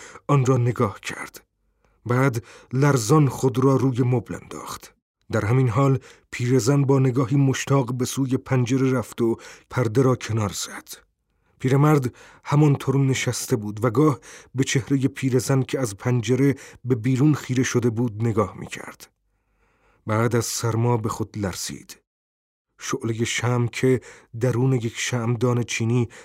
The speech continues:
تقریباً تا انتها سوخته بود، سایه‌های لرزانی روی سقف و دیوارهای اتاق انداخت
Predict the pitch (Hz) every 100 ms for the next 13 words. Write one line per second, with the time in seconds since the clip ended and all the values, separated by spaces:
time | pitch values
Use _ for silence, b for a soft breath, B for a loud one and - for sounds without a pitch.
0 | B - 123 107 113 131 127 - 123 120
1 | 123 117 113 135 131 - 113 - 117 120
2 | 135 127 B B B - - 123 110 -
3 | 131 135 117 117 107 101 127 123 107 110
4 | 107 - - 110 - 113 113 101 B B
5 | _ 127 113 120 113 117 113 117 90 -
6 | 98 - - 80 - -